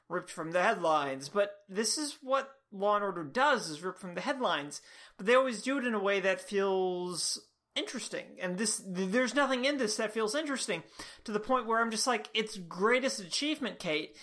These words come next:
is the fact that they somehow made Josh Charles feel slightly less attractive <laughs> by that really terrible hairstyle he has. But this is just,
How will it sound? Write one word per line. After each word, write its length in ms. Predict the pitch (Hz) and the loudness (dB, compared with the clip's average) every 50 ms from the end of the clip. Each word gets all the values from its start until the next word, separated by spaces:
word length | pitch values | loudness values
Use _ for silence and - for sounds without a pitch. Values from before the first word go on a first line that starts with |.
| - - - - | -20 -20 -8 -2
is 160 | - 208 208 | -2 0 0
the 80 | - 240 | 0 2
fact 240 | - 277 285 277 262 | 2 2 2 2 0
that 120 | 247 233 | 0 0
they 100 | 254 240 | 0 2
somehow 420 | 233 - 285 277 247 202 269 285 | 2 2 2 2 2 4 4 4
made 360 | 269 240 226 233 247 262 220 - | 4 4 2 2 2 2 2 2
Josh 240 | 226 226 214 - | 2 2 2 0
Charles 400 | - - 254 254 247 240 226 226 | 0 2 4 4 4 4 2 0
feel 260 | - - 233 226 214 208 | -2 0 2 4 4 4
slightly 460 | 214 - - 220 202 190 208 196 185 | 4 4 4 4 2 2 2 0 2
less 200 | 185 175 180 - | 2 2 2 0
attractive 680 | 165 - 190 180 175 175 - - - - - - - - - - - - - | -2 0 0 2 0 0 -2 -6 -12 -12 -12 -14 -20 -20 -18 -18 -4 2 2
<laughs> 100 | 285 277 - 277 233 - - - - - - - _ _ - - - - | 2 4 2 0 -4 -6 -8 -18 -20 -20 -20 -20 _ _ -18 -12 -8 -6
by 420 | 202 180 143 - 233 220 214 214 208 | -6 -6 0 4 6 6 6 6 4
that 300 | 214 226 220 220 190 - - | 2 0 0 -2 -6 -12 -10
really 360 | 170 160 180 185 190 202 196 | -2 2 6 6 6 6 4
terrible 380 | - - 208 208 202 196 190 | 2 2 2 2 2 2 0
hairstyle 600 | 185 226 302 320 294 - - 214 165 160 160 156 | 2 2 2 2 2 2 2 4 4 4 2 0
he 80 | 147 143 | -2 -2
has. 260 | 147 151 156 151 - | 0 2 2 0 0
But 280 | - 208 208 185 190 202 | 0 0 0 0 0 0
this 200 | 277 277 - - | 2 2 2 2
is 160 | 415 330 - | 2 0 0
just, 360 | - 440 440 427 - - - | 2 2 2 2 0 -2 -6